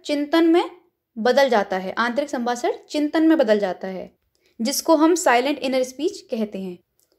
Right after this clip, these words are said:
जैसा कि मैंने पहले बताया, वाइगोट्स्की ने ये कहा था, जो स्टार्टिंग की जो, अ, टाइम, जो स्टार्टिंग के जो ईयर्स होते हैं एक बच्चे के डेवलपमेंट के, उस समय भाषा और विकास, सॉरी, व-, भाषा और विचार जो हैं,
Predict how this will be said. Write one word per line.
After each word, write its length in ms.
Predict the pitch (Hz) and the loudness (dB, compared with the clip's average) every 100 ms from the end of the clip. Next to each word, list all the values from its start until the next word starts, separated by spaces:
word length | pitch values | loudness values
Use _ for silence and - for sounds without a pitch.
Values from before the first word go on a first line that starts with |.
| _ _ _ | _ _ _
जैसा 180 | 254 277 | 0 2
कि 80 | 294 | 2
मैंने 200 | 294 302 | 2 2
पहले 260 | 262 247 277 | 2 2 0
बताया, 300 | 254 254 277 | 0 0 2
वाइगोट्स्की 520 | 262 254 254 - 269 | 2 2 -2 -4 -6
ने 80 | 262 | -2
ये 160 | 254 | -2
कहा 140 | 247 220 | -2 -4
था, 120 | 233 | -4
जो 160 | 233 | -4
स्टार्टिंग 480 | 247 - 214 214 240 | -4 -4 -4 -4 -6
की 80 | 240 | -2
जो, 220 | 254 262 - - - | 2 2 -2 -20 -6
अ, 120 | 220 208 - _ _ | -4 -4 -8 _ _
टाइम, 380 | 247 233 247 240 214 | -4 -2 -4 -6 -6
जो 220 | 214 226 | -4 -4
स्टार्टिंग 360 | 226 226 233 226 | -2 -2 0 -2
के 60 | |
जो 100 | 233 | -4
ईयर्स 400 | 233 226 233 240 | -2 2 2 2
होते 200 | 220 220 | -4 -2
हैं 100 | 226 | -4
एक 100 | 233 | -4
बच्चे 220 | 214 - | -6 -6
के 100 | 226 | -4
डेवलपमेंट 480 | 220 208 214 208 208 | 0 0 0 -4 -4
के, 180 | - 330 - - | -6 -8 -10 -4
उस 180 | 339 349 | -2 0
समय 400 | 269 294 349 330 214 | 0 2 2 0 -2
भाषा 380 | 208 220 277 | 0 2 2
और 220 | 262 269 269 | 4 2 0
विकास, 440 | 226 220 226 202 - _ _ _ _ _ _ | -4 0 0 -2 -6 _ _ _ _ _ _
सॉरी, 200 | 214 202 | -4 -4
व-, 280 | 180 190 - 202 | -2 -2 -2 -2
भाषा 400 | 208 214 285 285 | 0 2 4 4
और 160 | 294 | 4
विचार 440 | 240 226 240 247 240 | 0 -2 0 0 2
जो 160 | 262 | 2
हैं, 220 | 247 349 | 2 -2